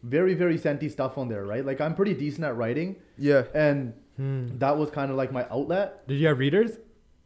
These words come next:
Speaker 1: Uh, I, maybe, I guess
Speaker 3: Maybe.
Speaker 1: I, I used to share it,
Speaker 3: Hmm.
Speaker 1: but, like, I don't know how many people actually read it, right?
Speaker 3: It was
Speaker 1: But
Speaker 3: more
Speaker 1: then
Speaker 3: just for you.
Speaker 1: Yes, it was more for me,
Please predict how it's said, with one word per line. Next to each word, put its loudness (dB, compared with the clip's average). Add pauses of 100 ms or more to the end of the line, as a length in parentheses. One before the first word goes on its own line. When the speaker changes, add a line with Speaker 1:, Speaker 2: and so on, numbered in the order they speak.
(220)
Speaker 1:
Uh, 2 (240)
I, 0 (320)
maybe, 2
I 4
guess 6
Speaker 3:
Maybe. 4
Speaker 1:
I, 0
I 0
used 2
to 2
share 0
it, 0
Speaker 3:
Hmm. -4
Speaker 1:
but, 2
like, -2
I -2
don't -2
know -4
how -4
many -4
people -4
actually -6
read -4
it, -10
right? -4
Speaker 3:
It 0
was 2
Speaker 1:
But 4
Speaker 3:
more 10
Speaker 1:
then 6
Speaker 3:
just -8
for -4
you. 0
Speaker 1:
Yes, 0
it -4
was 0
more 0
for -2
me, -4